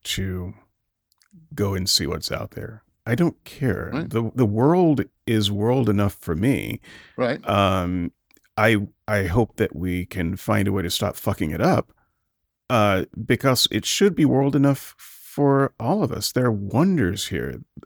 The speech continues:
Speaker 1: untapped wonders. And if we ever went out in space and found another planet that was even more rich in minerals and what have you than this one,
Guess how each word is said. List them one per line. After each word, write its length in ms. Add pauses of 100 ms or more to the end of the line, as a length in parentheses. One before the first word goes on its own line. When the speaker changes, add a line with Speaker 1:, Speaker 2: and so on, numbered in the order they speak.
Speaker 1:
untapped 760 (480)
wonders. 540
And 140
if 120
we 220
ever 260
went 260
out 320 (840)
in 140
space 520
and 140
found 400
another 580
planet 480 (320)
that 120
was 260
even 240
more 420
rich 520
in 220
minerals 480
and 180
what 120
have 200
you 80
than 140
this 200
one, 160